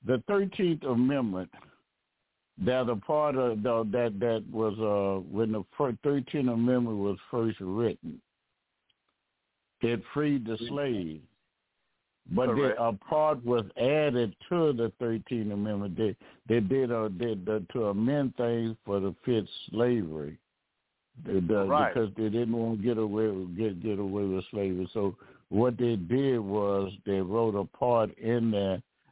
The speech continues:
Speaker 1: that says that, uh, if you committed a crime, you could be put back into servitude. They're
Speaker 2: Mm-hmm.
Speaker 1: trying to rewrite that. They're trying to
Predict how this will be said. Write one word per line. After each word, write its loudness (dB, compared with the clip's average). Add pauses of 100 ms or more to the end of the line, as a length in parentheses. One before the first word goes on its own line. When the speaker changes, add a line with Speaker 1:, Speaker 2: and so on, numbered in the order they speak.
(140)
Speaker 1:
that 4 (140)
says 2 (960)
that, 2 (100)
uh, -2
if -4 (100)
you -4
committed -2
a -6
crime, -2
you -2
could -6
be -2 (140)
put 0
back 4
into -2 (100)
servitude. -2 (480)
They're 4
Speaker 2:
Mm-hmm. 0
Speaker 1:
trying 2
to 0
rewrite 2
that. 2
They're -2
trying 0
to -2